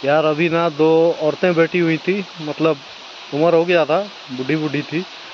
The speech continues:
उनको ना यार मैं रास्ता पूछा, मतलब बोर्ड तो लगा हुआ था रानी पार्क का आने का, रास्ते में ना स्प्लिट हो गया था दो तरफ,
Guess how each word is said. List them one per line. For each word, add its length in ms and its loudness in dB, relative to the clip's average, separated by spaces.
उनको 420 4
ना 200 2
यार 200 2
मैं 140 0
रास्ता 360 0
पूछा, 380 -2
मतलब 340 -2
बोर्ड 240 2
तो 140 0
लगा 180 2
हुआ 140 2
था 120 2
रानी 240 0
पार्क 220 0
का 100 0
आने 240 0
का, 180 0
रास्ते 300 -2
में 100 0
ना 140 0
स्प्लिट 360 -2
हो 80 4
गया 180 2
था 140 -2
दो 240 -4
तरफ, 180 -2